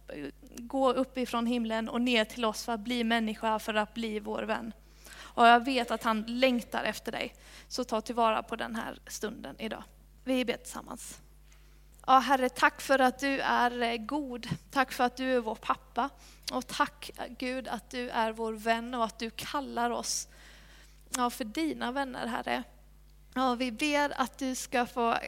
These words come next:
komma och vara med oss den här stunden. Hjälp oss att ha vår fokus på dig, att få umgås med dig, Herre. Och tack att du vill umgås med oss, att du vill lyssna på oss. Och vi ber, Herre, att du ska få hjälpa oss att också lyssna på dig.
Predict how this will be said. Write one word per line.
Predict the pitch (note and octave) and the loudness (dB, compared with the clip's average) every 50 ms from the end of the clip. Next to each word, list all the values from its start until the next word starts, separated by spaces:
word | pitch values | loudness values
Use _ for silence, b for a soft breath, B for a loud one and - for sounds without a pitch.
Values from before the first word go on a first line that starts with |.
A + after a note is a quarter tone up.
| - - | -8 -8
komma | - - C4+ C#4+ C4 B3 B3 B3+ | -2 2 2 2 4 4 2 2
och | B3+ B3 | 2 2
vara | B3+ C4 B3+ B3+ | 4 4 4 4
med | B3 B3 B3 | 4 2 0
oss | A#3 A#3+ - - | 0 0 -4 -6
den | - A3+ A3 | -8 -6 -4
här | G#3 A#3 A#3 A#3 | 0 0 0 0
stunden. | - - - C#4 B3+ A#3 A#3 A3+ A#3 A#3 | -2 -4 -6 -4 -4 -4 -4 -4 -4 -2
Hjälp | A#3+ A#3+ A#3+ A#3+ - B3 | 0 -2 -2 -2 -6 -8
oss | A#3 - | -6 -4
att | A#3 A3+ - - | -4 -6 -4 0
ha | C4+ C4 B3 | 0 0 0
vår | A3+ A#3 | 0 -2
fokus | - - - D4 B3+ A#3 - - A#3+ - - | -6 -6 -8 -6 -6 -8 -8 -10 -12 -10 -6
på | - B3 | -4 -4
dig, | G#3+ G#3 B3 B3+ B3+ B3 A#3+ A#3+ | -4 -2 -2 -2 -2 0 0 0
att | B3 B3 - - | -2 -4 -4 -4
få | - B3+ B3+ - B B B B B B B | -6 -6 -6 -6 B B B B B B B
umgås | - C#4+ C4 B3+ A#3+ A#3 A#3+ A#3 - - B3 | -2 -2 0 0 0 0 0 -2 -2 -4 -4
med | A#3 A#3 | -4 -2
dig, | A3 A#3 A#3 B3 | 0 0 0 0
Herre. | A#3+ A3 B3+ A#3+ A#3+ B2 - B2 | -2 -2 -2 -2 0 0 0 0
Och | - A#3+ - | 0 -2 -4
tack | - - D4 - - - | -2 -4 -4 -2 -2 -6
att | - - | -6 -4
du | - D4 C#4 | -4 -4 -2
vill | A#3+ A#3+ B3 - | -2 -2 -2 -2
umgås | C#4+ C4+ B3+ A#3 A3 A3+ A3 - - | -4 -4 -2 -2 -4 -6 -6 -6 -8
med | A3+ - | -8 -8
oss, | - - C4+ - - - - | -6 -6 -6 -6 -6 -6 -4
att | C4 A3 - - | -4 -4 -4 -4
du | C#4 B3+ A#3+ | -6 -6 -4
vill | A3 B3+ B3 A#3 | -4 -4 -6 -6
lyssna | A#3 A#3 B3 - - - - A3+ G#3+ | -6 -6 -6 -6 -6 -6 -4 -4 -4
på | A3 - - - | -4 -4 -6 -6
oss. | - B3+ - - - - | -6 -6 -6 -8 -8 -4
Och | A#3+ A#3 A#3 A#3 | -4 -4 -2 -4
vi | A#3 | -4
ber, | G#3+ A#3+ A#3+ A#3+ | -4 -2 -4 -2
Herre, | A3+ A#3 - A3+ A#3 - E2 - - B B B B B B B B | -2 -2 -2 -2 -2 -4 -6 -6 -8 B B B B B B B B
att | B A#3+ G#3+ | B -8 -6
du | A3+ A#3 | -6 -6
ska | - - - A#3 | -6 -4 -6 -6
få | - - A#3 | -6 -6 -6
hjälpa | A3+ A3 A#3 A3 - - - | -4 -4 -6 -6 -8 -8 -8
oss | E3 G#3+ - - | -8 -6 -6 -8
att | - - - | -8 -8 -10
också | F#3 F3+ - - - - | -10 -10 -8 -8 -8 -8
lyssna | A#2 D#3+ - - - - - - | -8 -8 -8 -8 -8 -10 -12 -12
på | - - | -10 -10
dig. | G#3 - - - - - - | -10 -10 -10 -10 -12 -14 -14